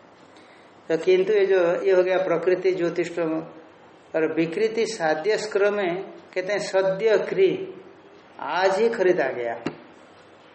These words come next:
तो विकृति में अर्थात सभी एक दिन में हो जाएगा, जो छह दिन में प्रकृति में हुए हैं, विकृति में एक दिन में सब होगा।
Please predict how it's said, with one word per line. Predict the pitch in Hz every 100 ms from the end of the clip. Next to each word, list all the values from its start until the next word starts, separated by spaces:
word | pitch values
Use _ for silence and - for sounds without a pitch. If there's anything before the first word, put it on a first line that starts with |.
| - - - -
तो | 156
विकृति | 156 165 180 190
में | 202
अर्थात | 190 190 180
सभी | - 180 175 220 233
एक | 185 180 175
दिन | 165
में | 160
हो | 147 139
जाएगा, | 139 143 160
जो | 175
छह | 170 - 180 196
दिन | 202 196
में | 196 190
प्रकृति | 170 180 175 180
में | 170
हुए | 147 147
हैं, | 151 202 - - - -
विकृति | 147 165 190 190
में | 196
एक | 196 190 190
दिन | 175 170
में | 190
सब | - 151 127
होगा। | 123 123